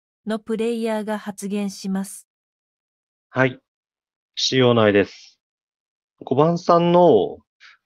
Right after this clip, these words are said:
Speaker 2: どうやって狼を探していこうかなっていう発言でちょっと村要素を拾っちゃいましたね。なんとなく、なんとなくな印象ですけど、これはもう本当に印象でしかないけど、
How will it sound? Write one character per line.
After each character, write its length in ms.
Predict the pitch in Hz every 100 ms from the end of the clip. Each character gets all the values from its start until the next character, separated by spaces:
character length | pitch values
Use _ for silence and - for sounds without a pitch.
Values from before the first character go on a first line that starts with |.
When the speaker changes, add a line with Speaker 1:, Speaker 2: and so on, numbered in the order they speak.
| _
Speaker 2:
ど 220 | - 135 143
う 60 |
や 80 | 120
っ 120 | - _ _ _
て 340 | 160 160 - _ _ _ _ _ _ _ -
狼 500 | 127 120 120 104 101
を 60 |
探 260 | 90 98 107
し 80 | -
て 120 | 127
い 60 | 117
こ 120 | 135
う 40 |
か 100 | 127
な 280 | 127 151 151
っ 100 | 151
て 100 | -
い 80 | 131
う 40 |
発 260 | 117 123 120
言 140 | 127
で 60 | 117
ち 100 | -
ょ 20 |
っ 80 | -
と 80 | 123
村 240 | 110 120
要 160 | 123 120
素 140 | 98
を 40 | 87
拾 160 | -
っ 40 | 92
ち 120 | -
ゃ 20 | 95
い 60 |
ま 100 | 95
し 60 | -
た 100 | 82
ね。 140 | 80 87 _ _ _ _ _ _ _ _ - - - - - - _ -
な 120 | 160
ん 80 | 170
と 80 |
な 120 | 180 175
く、 320 | 98 78 - _ _ _ _
な 160 | - 151
ん 80 | 180
と 180 | 262 196
な 140 | 208
く 100 | 240
な 120 | 95
印 140 | 90 92
象 180 | 208
で 100 | 185
す 80 | 90
け 120 | -
ど、 140 | 90 - _ _
こ 80 | 147
れ 60 |
は 80 | 139
も 220 | 135 127
う 20 | 98
本 180 | 110
当 100 | - 113
に 240 | 101 85
印 200 | 110 107
象 100 | 113
で 100 | 117
し 80 | -
か 100 | 98
な 100 | 90
い 80 | 85
け 100 | 104
ど、 340 | 143 127